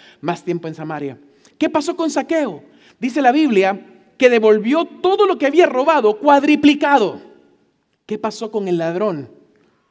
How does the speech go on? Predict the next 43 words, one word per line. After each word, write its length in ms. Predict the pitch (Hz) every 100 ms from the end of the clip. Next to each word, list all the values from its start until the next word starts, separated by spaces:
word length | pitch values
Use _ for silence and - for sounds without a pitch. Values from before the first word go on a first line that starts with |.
| _ _ _ -
en 100 | 147
la 100 | 160
cruz 200 | 208 214
del 140 | 170
Calvario? 640 | 151 147 160 196 139 120 _ _ _ _
Fue 100 | -
salvo. 540 | 139 - - - - _ _ _ _ _ _ _ _ _ _ _ _ _ _ -
Mis 140 | 165
hermanos, 540 | 196 233 269 196 - - _ _ _ _ _ _ _
¿qué 140 | 240
pasa 560 | 233 - 233 214 208 185
si 120 | -
usted 280 | 175 - 190
habla 260 | 180 170 170
con 200 | 156 151
Jesús 280 | 156 156 156
hoy? 120 | 170
¿Qué 120 | 233
pasa 240 | - 262
si 80 | 247
el 60 | 214
hermano 240 | 208 226 233
Osman 340 | 226 196 165
habla 200 | 180 185
con 160 | 185 170
Jesús 260 | 165 180
hoy? 180 | 165 165 _ _ _ _ _
¿Qué 140 | - 254
pasa 260 | 269 269
si 80 | 262
el 40 | 233
hermano 300 | 214 247 233
David 360 | 202 240 214 - _ _ _ _
habla 240 | - 202 196
con 160 | 196
Jesús 240 | 175 170 180
hoy? 120 | 190
¿Qué 100 | 185
pasa 200 | 226 233
si 100 | 214
Cristian 440 | - 277 277 190
habla 160 | 190 202
con 240 | 202 190